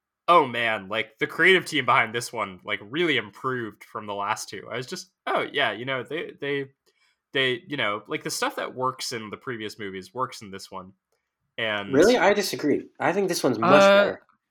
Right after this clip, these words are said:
Speaker 3: I, I think, I mean, so the thing, the main thing that works about the previous movies for me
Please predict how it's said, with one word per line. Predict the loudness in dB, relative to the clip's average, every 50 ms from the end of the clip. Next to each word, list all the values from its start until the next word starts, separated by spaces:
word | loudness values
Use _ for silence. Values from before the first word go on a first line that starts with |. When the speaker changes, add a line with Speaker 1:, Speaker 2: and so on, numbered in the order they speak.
| _ _ _ _ _ _ 4
Speaker 3:
I, | 6 6 6 6 6
I | 6 4 4
think, | 4 2 0 0 0 -2 -4 -2
I | 0
mean, | 0 0 0 -2
so | -2 0 0 0
the | 0 -2
thing, | -4 -4 -4 -4 -4 -2
the | -2 -2
main | 0 0 0 0 0
thing | -2 -2 -2
that | -2 0 0
works | 0 0 0 -2
about | 0 0 0 0
the | -2
previous | -6 -8 -6 -4 -4 -4 -4 -4
movies | -6 -6 -6 -6 -8 -10 -10
for | -8 -8 -8
me | -6 -6 -4 -4 -4 -4 -6 -6 -10